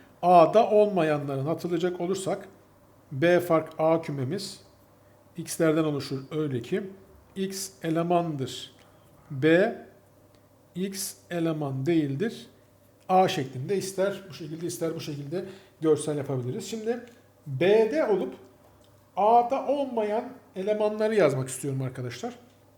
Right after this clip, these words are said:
B'de olup A'da olmayanlara dikkat edelim. Zaten şurada tekti. Çift olan adam otomatikman buraya gelir.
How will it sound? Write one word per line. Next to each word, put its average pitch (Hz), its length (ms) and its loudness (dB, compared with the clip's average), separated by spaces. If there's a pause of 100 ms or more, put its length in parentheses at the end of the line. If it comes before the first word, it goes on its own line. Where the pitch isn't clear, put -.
(160)
B'de 220 460 4
olup 254 280 0 (560)
A'da 208 320 4
olmayanlara 226 640 -2
dikkat 226 260 -6
edelim. 185 300 -6
Zaten 214 240 -4
şurada 220 240 -8
tekti. 220 480 -8 (520)
Çift - 260 -10
olan 180 180 -2
adam 196 180 -6
otomatikman 190 600 -6
buraya 147 220 -2
gelir. 127 460 -8